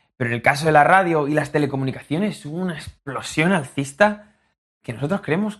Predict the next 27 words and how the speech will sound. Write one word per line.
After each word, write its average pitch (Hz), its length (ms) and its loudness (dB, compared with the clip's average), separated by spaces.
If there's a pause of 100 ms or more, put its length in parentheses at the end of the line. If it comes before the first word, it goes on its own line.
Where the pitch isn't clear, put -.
que - 80 -16
todavía 143 560 -6
no 180 300 0
ha 180 120 -4
pasado, - 540 -4
todavía 139 360 0
no 196 100 6
ha 185 80 2
pasado 143 540 0 (360)
con 143 140 4
los 135 100 4
semiconductores 123 720 -4
y 120 40 -10
la 113 80 -8
inteligencia 110 420 -14
artificial. 113 640 -20
Conclusión, 180 880 2 (200)
pues 131 320 0 (120)
dos 143 260 4
cosas. - 460 -16
En 180 160 2
primer 202 300 2
lugar, 202 400 2
el 151 180 4
momento 170 460 2
de 190 80 0
inversión. 143 580 -6